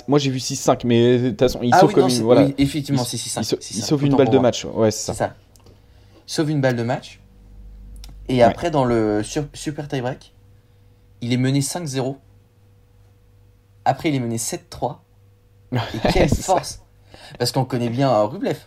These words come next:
Speaker 2: en termes de mental.
Speaker 1: Ah bah, Rublev, mentalement aussi, c'est, c'est,
Speaker 2: C'est
Speaker 1: c'est, c'est pas solide, quoi.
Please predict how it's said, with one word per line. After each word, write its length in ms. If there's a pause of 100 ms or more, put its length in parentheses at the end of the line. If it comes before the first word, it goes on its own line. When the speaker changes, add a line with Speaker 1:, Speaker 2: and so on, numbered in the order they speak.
(100)
Speaker 2:
en 100
termes 200
de 100
mental. 520
Speaker 1:
Ah 80
bah, 340
Rublev, 380
mentalement 500
aussi, 240
c'est, 360 (120)
c'est, 220
Speaker 2:
C'est 180
Speaker 1:
c'est, 120 (100)
c'est 140
pas 100
solide, 300
quoi. 220